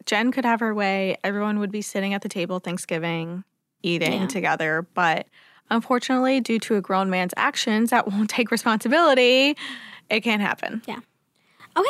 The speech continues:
Speaker 2: let's go into this week's Teen Mom Tease. As we know, Farrah was sued for not paying rent on her two Texas stores.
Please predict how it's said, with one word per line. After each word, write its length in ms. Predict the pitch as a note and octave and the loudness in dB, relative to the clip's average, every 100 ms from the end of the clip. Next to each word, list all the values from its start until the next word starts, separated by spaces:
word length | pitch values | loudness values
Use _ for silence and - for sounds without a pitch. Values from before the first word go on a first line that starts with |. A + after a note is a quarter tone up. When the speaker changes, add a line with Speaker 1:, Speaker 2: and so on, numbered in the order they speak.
| C5+ | 4
Speaker 2:
let's 180 | D#4 - | 2 0
go 100 | G#4 | -4
into 560 | D4+ D4 - D4 C#4 | -4 -6 -8 -4 -2
this 240 | A#3+ B3+ - | -4 -6 -4
week's 280 | A#3+ - - | -4 -4 -12
Teen 280 | - A#3 | -6 -2
Mom 200 | G#3+ G3 | 0 -2
Tease. 680 | G#3+ - F#4+ F#4 F4+ F4 F4 - | -4 -6 -4 -2 -2 -2 -2 0
As 240 | C#4+ F#4 | 2 2
we 160 | A4+ A#4+ | 2 2
know, 420 | C4+ A3 G#3+ G#3+ A#3+ | 2 2 2 0 -4
Farrah 560 | - A#3+ B3+ C#4 D#4 | -2 0 2 2 0
was 180 | C4 B3+ | -2 -4
sued 960 | - - - D4 B3+ G#3+ G3+ A3 C4 C4+ | -8 -10 -2 2 4 4 4 2 0 -4
for 180 | - G#3 | -2 2
not 220 | G#3 B3+ | 2 0
paying 340 | - C#4 C#4+ | -4 -8 -4
rent 260 | A#3 G3+ A#3 | -2 -2 -2
on 120 | - | -6
her 160 | A#3 - | -6 -8
two 680 | - - - D#4+ E4 E4+ E4+ | -10 -8 -2 2 2 0 -2
Texas 440 | - G#3+ - - | -4 -6 -6 -12
stores. 800 | - - F4+ F4 F4 E4+ F4 - | -12 -6 -2 0 2 0 -2 -6